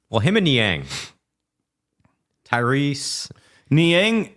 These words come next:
Speaker 2: is a different type. Niang is popular because of his charisma.
Speaker 1: Because of, because, and because of his career at Iowa State. Brock's
Speaker 2: Purdy
Speaker 1: taken on another level.
Speaker 2: Well, Purdy's doing this deal that Iowa State fans had never seen before.
Speaker 1: That is, that's a fact.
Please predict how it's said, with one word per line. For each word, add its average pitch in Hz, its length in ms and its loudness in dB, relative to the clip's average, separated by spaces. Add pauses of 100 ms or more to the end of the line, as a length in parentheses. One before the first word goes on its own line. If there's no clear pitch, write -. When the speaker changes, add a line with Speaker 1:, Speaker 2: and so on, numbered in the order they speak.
(140)
Speaker 2:
is 135 440 2
a 127 80 2
different 120 460 0
type. 104 540 0
Niang 131 420 2
is 147 120 0
popular 117 540 2
because 104 400 0
of 95 100 0
his 92 220 0
charisma. 101 380 0
Speaker 1:
Because 107 160 2
of, - 300 -4
because, 120 220 -2
and 113 380 -4
because 113 280 0
of 95 60 -2
his 92 120 -2
career 101 280 0
at 90 60 0
Iowa 80 300 0
State. 65 380 -6 (280)
Brock's 135 200 4 (100)
Speaker 2:
Purdy 160 120 0
Speaker 1:
taken 110 260 2
on 98 240 0
another 82 340 -2
level. 87 200 0
Speaker 2:
Well, - 80 -8
Purdy's 220 360 2
doing 139 300 4
this 127 160 0
deal 131 280 2
that 117 140 2
Iowa 123 260 4
State 131 280 0
fans 127 200 2
had 104 140 0
never 110 240 2
seen 151 280 2
before. 123 180 -4
Speaker 1:
That 104 160 2
is, 98 120 -4
that's 98 220 -2
a - 40 -6
fact. - 380 -6